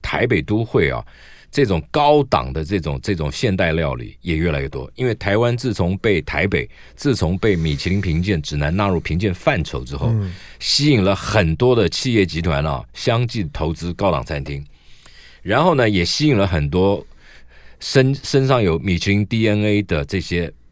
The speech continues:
Speaker 1: 年轻主厨回来开高档餐厅。他觉得高档餐厅在台北都会竞争也越来越激烈，而且有饱和的趋向。所以他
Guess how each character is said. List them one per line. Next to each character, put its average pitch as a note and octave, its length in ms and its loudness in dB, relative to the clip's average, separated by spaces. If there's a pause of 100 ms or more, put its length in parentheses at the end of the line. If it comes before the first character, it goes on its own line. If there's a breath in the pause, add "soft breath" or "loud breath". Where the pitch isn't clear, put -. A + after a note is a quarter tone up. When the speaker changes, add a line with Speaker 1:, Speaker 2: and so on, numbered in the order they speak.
Speaker 1:
年 F#2 220 0
轻 A2 200 0
主 D2+ 160 -4
厨 D2+ 280 -8
回 E2 340 0
来 D2+ 260 0
开 F2+ 240 -4
高 F#2 200 -2
档 C#2+ 140 -4
餐 C#2 180 -8
厅。 C#2 240 -12 (280 soft breath)
他 G2+ 180 2
觉 F#2 260 2
得 E2+ 300 2 (320)
高 E3+ 300 6
档 D#2+ 240 4
餐 G2 240 2
厅 G2 220 0
在 G#2 220 0
台 F2+ 200 -2
北 G2+ 120 2
都 F2+ 160 0
会 F2+ 160 2
竞 E2+ 200 -2
争 D#2+ 140 0
也 C2+ 80 -2
越 D#2 100 -2
来 C#2+ 120 -2
越 C#2+ 120 -4
激 C#2+ 140 -14
烈， C#2+ 180 -8 (120)
而 F2 200 0
且 D2+ 240 -2 (340 loud breath)
有 E2 180 2 (160)
饱 A#1+ 240 2
和 C#2 200 -6
的 D2+ 80 -2
趋 C2+ 220 -8
向。 A1+ 180 -8 (560 loud breath)
所 - 280 4
以 F2+ 100 2
他 G#2+ 180 0